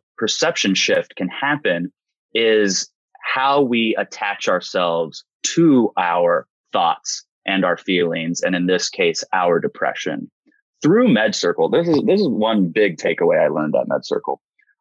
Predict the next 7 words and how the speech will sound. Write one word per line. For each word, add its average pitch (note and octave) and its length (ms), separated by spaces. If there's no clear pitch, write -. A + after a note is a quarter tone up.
was A2 260
that G#2+ 340
I D3 320
used C#3+ 340
to A#2+ 80
look A2+ 280
as, G2 300